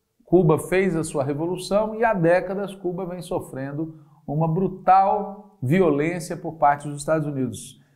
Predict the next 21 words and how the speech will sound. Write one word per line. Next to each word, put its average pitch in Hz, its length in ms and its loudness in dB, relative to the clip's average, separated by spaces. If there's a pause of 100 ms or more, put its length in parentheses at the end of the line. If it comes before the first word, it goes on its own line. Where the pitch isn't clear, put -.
(320)
Sempre 254 580 4
é 175 100 6
hora, 190 560 2
e 151 100 -2
no 165 140 -2
momento 151 540 -2
é 147 80 0
urgentíssimo, 208 1600 0 (220)
que 196 200 2
haja 160 380 6
solidariedade 151 960 2 (380)
E 185 100 0
não 254 180 6
apenas 233 400 2
solidariedade 170 720 0
dos 160 180 -4
cidadãos, 156 680 0
dos 127 80 -6
movimentos 135 420 -6
dos 143 120 -14
partidos, 196 560 -2